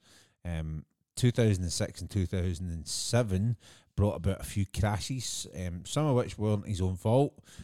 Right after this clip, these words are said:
um, but he still managed overall second, missing out only by five points, um, to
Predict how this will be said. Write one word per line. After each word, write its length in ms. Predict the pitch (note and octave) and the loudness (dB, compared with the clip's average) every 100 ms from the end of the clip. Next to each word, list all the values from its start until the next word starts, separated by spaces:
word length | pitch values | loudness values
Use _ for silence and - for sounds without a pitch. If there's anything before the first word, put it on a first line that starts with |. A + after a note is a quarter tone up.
| - | -10
um, 320 | F#2 F2 F2 B2 | -4 -2 -4 -2
but 160 | F#2+ E2 | -2 -2
he 60 | F2 | -4
still 240 | - F#2 | -2 -2
managed 520 | F2 F2 E2 - - - - | -2 -2 -4 -8 -14 -16 -6
overall 400 | G2+ F2 E2+ D#2+ | -4 -2 -4 -4
second, 600 | - F2+ E2+ - F2 D#2+ - | -6 -6 -6 -4 -6 -8 -8
missing 400 | G2 F#2 G#2 F2+ | -4 -4 -2 -4
out 140 | E2+ - | -4 -6
only 300 | G2+ G#2 G#2 | -6 -4 -4
by 220 | E2 E2+ | -6 -8
five 680 | D#2+ - - F#2 F#2+ F#2+ - | -10 -14 -8 -4 -4 -4 -8
points, 600 | - F2 F2+ - - - - _ _ _ _ _ _ _ - | -10 -6 -4 -6 -10 -14 -14 _ _ _ _ _ _ _ -10
um, 480 | E2 D#2+ D#2 D#2 - _ _ _ _ _ _ _ _ _ _ _ _ _ _ - | -6 -6 -6 -8 -12 _ _ _ _ _ _ _ _ _ _ _ _ _ _ -6
to 720 | F#2 F2+ F2 E2+ E2+ E2+ | -4 -2 -4 -4 -4 -6